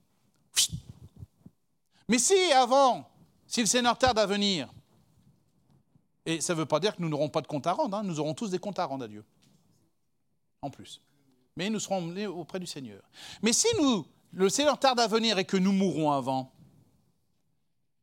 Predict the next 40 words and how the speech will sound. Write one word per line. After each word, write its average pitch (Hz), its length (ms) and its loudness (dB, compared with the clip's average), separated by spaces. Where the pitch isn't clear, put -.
la 143 100 -6
question 208 280 0
que 196 80 -2
j'aimerais 185 220 0
vous 165 100 -4
poser, 143 400 -4
est-ce 208 180 -2
que - 80 -6
vous 165 180 -4
êtes 170 120 -2
sûr 135 480 -2
de 117 80 -8
votre 127 320 -10
salut ? - 560 -12
Si 143 120 -12
demain 220 300 0
vous 180 160 -2
allez 170 360 0
faire 180 220 -2
des 151 160 -2
analyses 165 340 -2
de 147 140 -4
sang 147 300 -2
et 123 40 -8
que 151 100 -6
votre 143 220 -6
oncolo-, 147 400 -4
vous 139 220 -8
allez 147 120 -2
voir 151 140 0
l'oncologue, 147 560 -6
votre 143 140 -6
généraliste 160 340 -2
vous 143 200 -6
envoie 151 340 0
vers, 139 180 -4
vers 143 380 -6
le 131 100 -6
spécialiste, - 560 -6
l'oncologue, 135 380 -6